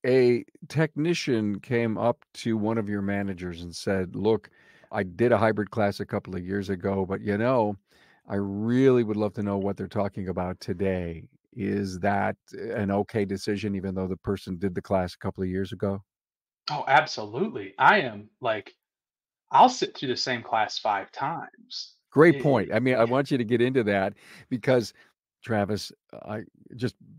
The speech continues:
Speaker 1: came back from A S T E and talked to all
Speaker 2: Yes.
Speaker 1: my great friends who are trainers. And w-, the thing that I love to kid with them about, I said, "Up till midnight, one o'clock, tweaking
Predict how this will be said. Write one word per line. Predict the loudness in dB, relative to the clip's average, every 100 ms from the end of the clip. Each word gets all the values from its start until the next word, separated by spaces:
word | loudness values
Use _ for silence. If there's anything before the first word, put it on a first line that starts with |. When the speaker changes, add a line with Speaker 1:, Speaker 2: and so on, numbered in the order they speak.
| -6
Speaker 1:
came | -2
back | 0 0
from | -2
A | -2
S | -4 -6
T | -10
E | -8 -6 -6 -8 _ -10
and | -6 -6 -6 -10 -14 -4
talked | -2 2
to |
all | 2
Speaker 2:
Yes. |
Speaker 1:
my | 2
great | 2 0 0
friends | -2 -4
who | -2 -4
are | -4
trainers. | -4 -4 -4 -10 -14 _ _ _ _
And | -4 0 0 -2
w-, | -8 -14 -6
the | -4
thing | 0 2 2 2
that | 2
I | 0
love | 0 0 -2 -2
to | -6 -8 -16 -8
kid | -2 0
with | 0 -2
them | -2
about, | -2 -2 -2 -4
I | -8
said, | -4 -2 -2 -6 _
"Up | -2 -2
till | -2 0 2 2
midnight, | 0 0 0 -2 -2
one | -4
o'clock, | -4 -4 -4 -4 -8
tweaking | -8 -6 -4 -4 -6